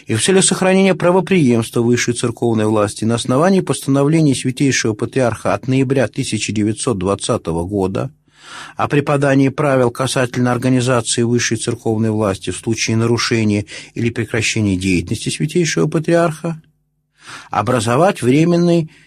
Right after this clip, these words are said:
Священный Архиерейский Синод Русской Православной Церкви за границей с обязательным участием митрополита Евлогия, каковому синоду и передать все права и полномочия Русского Высшего Церковного Управления за границей.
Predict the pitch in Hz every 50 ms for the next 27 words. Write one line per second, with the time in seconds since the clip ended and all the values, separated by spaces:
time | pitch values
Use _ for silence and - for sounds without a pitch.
0 | _ _ - - - 117 113 - - - 151 160 165 165 160 147 127 - - 110
1 | 107 123 151 156 156 - 156 151 - - 175 180 165 139 120 113 107 - 113 110
2 | 107 - - - 107 - 107 107 107 110 104 - 107 95 101 101 - - 107 95
3 | - - 101 95 101 95 104 92 98 123 156 175 151 - 185 180 180 - - -
4 | - - - - 113 104 107 101 117 143 160 165 165 170 170 147 117 - - 127
5 | 143 151 151 - 160 156 143 - - 117 110 - 107 113 147 151 - 151 151 143
6 | 131 120 104 92 87 80 78 - - 98 - 135 135 143 143 127 127 120 - -
7 | 135 143 170 185 175 180 175 - - 165 156 190 185 190 190 165 139 127 101 92
8 | - - - 123 - - 110 104 101 101 101 98 92 - 107 92 87 92 90 101
9 | 131 160 165 160 - 175 180 175 - - - - - - - _ - - 120 151
10 | 156 - - - 127 101 98 123 135 - - 135 131 - - 98 - - - 113
11 | 131 135 127 117 - 104 87 76 78 92 92 98 95 90 101 98 98 90 82 76
12 | - - - - - - - _